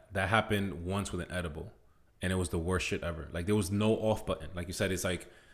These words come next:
drinking, you could sober up, eat bread, drink water, you'll sober up in an hour or two. Like, even smoking, like, smoking, you could be high for, like, an hour or two, and it's like, all right, it comes back to, like, normal. But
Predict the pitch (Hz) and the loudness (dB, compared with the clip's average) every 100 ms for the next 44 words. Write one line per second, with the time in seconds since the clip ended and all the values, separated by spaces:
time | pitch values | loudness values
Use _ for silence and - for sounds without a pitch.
0 | - 104 139 139 143 139 131 139 - - | -6 6 8 8 6 6 6 4 4 6
1 | 117 113 98 104 95 101 107 104 101 101 | 6 6 4 -2 0 4 6 6 4 0
2 | 92 104 104 101 98 90 107 98 95 87 | 4 8 8 8 4 4 4 4 2 0
3 | 87 85 82 - 78 - - - - - | 0 -2 -4 -10 -12 -14 -20 -20 -20 -6
4 | 87 85 - - - - 110 110 101 120 | -4 -4 -8 -18 -20 -2 4 4 4 4
5 | 135 92 85 78 - 110 123 107 110 101 | 2 2 -2 -2 -2 0 2 2 2 4
6 | 123 - 92 82 95 110 90 - 90 82 | 2 2 0 2 2 2 0 0 -2 -2
7 | 82 80 113 - - - 85 90 87 - | -4 -4 -4 -4 -8 -8 -4 -2 -2 -2
8 | 82 78 76 82 78 60 73 76 - | -2 -2 -4 -4 -6 -6 -6 -6 -8